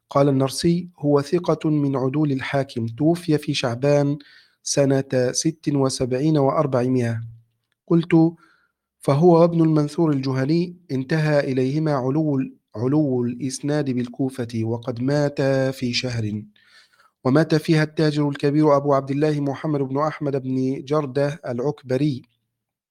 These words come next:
واقف المسجد المعروف، ونعمته،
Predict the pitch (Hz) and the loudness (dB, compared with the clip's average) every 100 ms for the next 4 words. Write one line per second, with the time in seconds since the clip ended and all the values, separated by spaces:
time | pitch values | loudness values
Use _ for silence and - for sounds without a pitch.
0 | _ _ _ - - - - - 147 151 | _ _ _ -20 -20 -20 -10 2 2 2
1 | 139 143 131 147 151 123 123 123 120 160 | -2 -2 -2 -2 -2 -6 -4 -2 0 0
2 | 170 - _ _ _ _ _ 127 127 139 | 0 -6 _ _ _ _ _ -2 -2 -2
3 | 143 160 165 156 160 156 | -2 -2 0 0 -2 -4